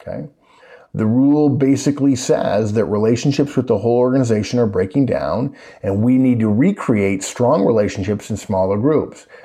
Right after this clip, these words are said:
The only foolproof way that Mike and I know of for managers to create relationships is to practice one-on-ones. Now, we're not saying there aren't other ways, but this is the only way we know that works for everybody every single time. Now, your firm may be different,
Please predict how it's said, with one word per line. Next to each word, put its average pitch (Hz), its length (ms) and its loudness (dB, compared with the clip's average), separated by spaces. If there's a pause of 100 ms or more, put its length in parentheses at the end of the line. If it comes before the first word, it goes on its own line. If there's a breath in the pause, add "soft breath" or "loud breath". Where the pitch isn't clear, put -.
The 104 120 -2
only 151 240 2
foolproof 127 600 -2
way 90 280 0
that 104 180 -4
Mike 95 260 -4
and 107 80 -2
I 104 140 -2
know 87 260 0
of 95 140 -2
for 98 120 -4
managers 101 540 0
to 104 100 -4
create 110 280 -2
relationships 120 800 -2
is 120 160 -4
to - 100 -2
practice - 640 -4
one-on-ones. 98 840 -2 (580 loud breath)
Now, 180 200 0 (140)
we're 220 100 2
not 233 140 2
saying 151 280 0
there 120 160 2
aren't 117 240 2
other 190 160 2
ways, 71 460 -4 (240 loud breath)
but 127 120 0
this 196 200 -2
is 135 80 0
the 127 120 2
only 135 180 2
way 120 180 0
we 113 360 0
know 110 300 2
that 92 220 -2
works 104 420 0
for - 340 -2
everybody 98 840 0
every 95 320 0
single 82 360 -6
time. - 360 -2
Now, 127 80 2
your 208 180 2
firm 185 260 -2
may 160 120 2
be 131 160 0
different, - 640 -4